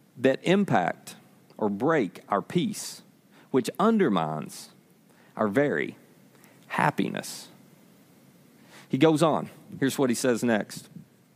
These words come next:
"For God," verse nineteen, "for God was pleased to have all his fullness dwell in him." He's talking about Jesus. Now, all this means, this is kind of a fancy way of saying, God chose to send Jesus to this earth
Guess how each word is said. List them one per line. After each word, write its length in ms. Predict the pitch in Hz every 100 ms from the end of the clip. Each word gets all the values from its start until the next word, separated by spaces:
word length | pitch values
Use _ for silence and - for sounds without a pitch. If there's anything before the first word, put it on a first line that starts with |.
| _ _ - -
"For 160 | 151
God," 380 | 143 196 185 107
verse 240 | 104 135 156
nineteen, 460 | 151 147 190 151
"for 140 | 120 131
God 380 | 123 180 254
was 180 | 247 240
pleased 540 | - 185 151 127 131 - - -
to 140 | - 175
have 200 | 170 156
all 400 | 160 208 262 269
his 240 | 262 254
fullness 500 | - 208 202 202 190
dwell 420 | 156 160 165 165 165
in 180 | 151 143
him." 240 | 151 110
He's 120 | 110
talking 280 | 156 143 139
about 200 | 127 110
Jesus. 400 | 131 131 107 98
Now, 80 | 135
all 140 | 196
this 180 | 233 190
means, 280 | 185 147 135
this 100 | 139
is 60 |
kind 160 | - 151
of 80 | 120
a 40 |
fancy 320 | - 139 131
way 200 | 131 131
of 40 | 113
saying, 380 | 147 135 98 - - - - - - - - _ -
God 320 | - 202 240
chose 560 | 196 202 170 165 165 156
to 140 | - 139
send 260 | - 156
Jesus 400 | 139 185 175 165
to 60 | 165
this 220 | 156 147
earth 380 | 151 123 110